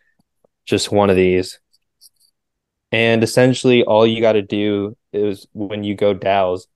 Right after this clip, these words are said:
is you would ask, like, point, you know, like, point to my flashlight, and then it would just start kinda moving by itself.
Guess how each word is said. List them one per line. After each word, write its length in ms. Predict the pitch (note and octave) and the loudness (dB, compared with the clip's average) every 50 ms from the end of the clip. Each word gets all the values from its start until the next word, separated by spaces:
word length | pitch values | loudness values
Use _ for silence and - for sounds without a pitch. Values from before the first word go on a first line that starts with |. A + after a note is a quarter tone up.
| _ _ _ _ _ - | _ _ _ _ _ -10
is 180 | A2 G2+ F#2+ | -10 -8 -4
you 140 | G#2+ G#2+ G#2+ | -2 0 0
would 120 | G#2 G2 | 0 0
ask, 400 | - G2 G2 G2 F#2+ F#2+ - - | 0 0 -2 -2 -4 -6 -6 -6
like, 240 | G#2 G2 F#2 F#2+ - - _ - | -4 -4 -4 -6 -8 -12 _ -18
point, 480 | - - A2+ A2+ A2 G#2+ E2+ - - | -8 -6 -4 -4 -4 -6 -8 -10 -10
you 60 | G#2 | -10
know, 200 | F#2+ F#2 F#2 F2+ | -8 -6 -6 -4
like, 220 | F2+ F#2 F#2 - _ | -4 -6 -6 -8 _
point 300 | - - A2 G#2+ G2 - | -4 -2 -2 -2 -4 -6
to 60 | G#2 | -8
my 180 | G2+ F#2+ F#2 - - - _ _ _ | -6 -6 -6 -8 -8 -14 _ _ _
flashlight, 640 | - F#2+ F#2+ G2 - - - F2+ F2 E2+ F2 - - _ _ _ _ _ _ | 0 2 2 2 0 -4 -8 -10 -8 -8 -8 -10 -12 _ _ _ _ _ _
and 100 | G2 F#2+ | -6 -4
then 80 | F#2 F#2+ | -2 0
it 80 | F#2 | 0
would 80 | F#2+ F#2+ | 0 0
just 160 | G2 F#2 - | -2 -4 -2
start 260 | - A2 G2+ G2 - | 0 2 2 2 0
kinda 200 | - G#2 G2+ G2 | -2 -4 -4 -4
moving 400 | F#2+ F#2+ F#2+ G2 F#2 F#2 F2+ F#2 | -2 -2 -2 -2 -2 -4 -6 -6
by 140 | F2+ F2+ F2+ | -6 -6 -6
itself. 500 | F2 - - - F#2 F2 F2 - - | -8 -8 -4 -4 -2 -2 -4 -6 -12